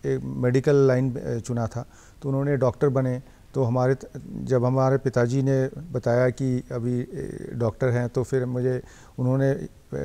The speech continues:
एनकरेज किया कि इंजीनियरिंग पढ़ना चाहिए। तो उस हिसाब से फिर मैंने इंजीनियरिंग चुना और मैंने, अ, College of Engineering and Technology भुवनेश्वर से मैकेनिकल इंजीनियरिंग किया।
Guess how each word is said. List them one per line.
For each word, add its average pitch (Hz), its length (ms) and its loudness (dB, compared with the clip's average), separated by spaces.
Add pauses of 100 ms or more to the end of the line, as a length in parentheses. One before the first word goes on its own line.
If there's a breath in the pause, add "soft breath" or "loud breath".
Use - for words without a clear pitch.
(360)
एनकरेज 135 440 4
किया 131 220 4
कि 117 400 -2
इंजीनियरिंग 123 460 0
पढ़ना 120 260 0
चाहिए। 113 320 -2 (640 soft breath)
तो 123 260 -2
उस - 120 -2
हिसाब 120 280 0
से 131 160 0
फिर 123 160 -2
मैंने 113 320 -2 (320)
इंजीनियरिंग 120 440 0
चुना 117 420 -6
और 113 320 -4 (260)
मैंने, 113 160 -4
अ, - 840 -10
College 123 340 0
of 131 60 4
Engineering 123 580 -2
and 113 120 -6
Technology 117 360 -4
भुवनेश्वर 113 500 -4
से 117 240 -8 (380 soft breath)
मैकेनिकल 120 480 0
इंजीनियरिंग 107 460 -2
किया। - 220 -12